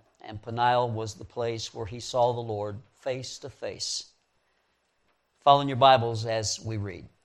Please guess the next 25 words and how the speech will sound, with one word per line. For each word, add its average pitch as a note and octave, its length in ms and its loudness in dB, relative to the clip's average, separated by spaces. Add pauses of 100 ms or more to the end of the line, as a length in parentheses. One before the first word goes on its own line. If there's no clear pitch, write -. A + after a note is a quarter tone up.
(320)
And B2 140 -2
Jacob E3 380 4
lifted E3 340 0
up C#3+ 140 4
his C3 160 -2
eyes C#3 400 8
and B2 160 -4
looked, D#3 260 -2
and B2 140 -6
behold, D3 500 2
Esau B2 460 0
came, B2+ 400 -4
and B2 120 -6
with D3+ 200 0
him C3+ 180 -4
four D#3+ 300 -2
hundred C#3 360 -2
men. C3 460 -4 (560)
And C3 100 -4
he C#3+ 140 0
divided C#3+ 560 8
the D3+ 60 -4
children D3+ 400 -4
unto B2 200 -2
Leah, C3 460 2